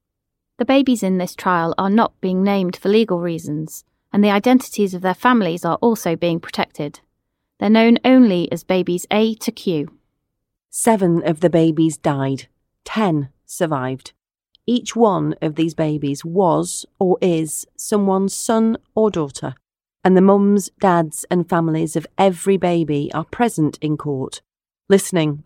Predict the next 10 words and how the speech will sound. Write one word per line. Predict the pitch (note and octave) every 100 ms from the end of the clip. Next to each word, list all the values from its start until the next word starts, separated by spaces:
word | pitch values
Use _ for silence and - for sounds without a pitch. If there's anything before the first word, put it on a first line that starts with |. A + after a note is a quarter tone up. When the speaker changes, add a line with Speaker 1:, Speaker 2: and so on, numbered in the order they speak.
| _
Speaker 2:
to | - -
every | E3+ D#3+ F#3+
detail | F3 F3 - D#3+ D3 D3 -
of | -
how | - F#3+
their | F3+ F#3
child | F#3+ - E3+ C#3+ C#3+ C#3+ _ -
was | E3+
allegedly | D#3+ E3+ E3+ G3 F3+ F#3
killed | - F#3 D3+ C#3+ C#3+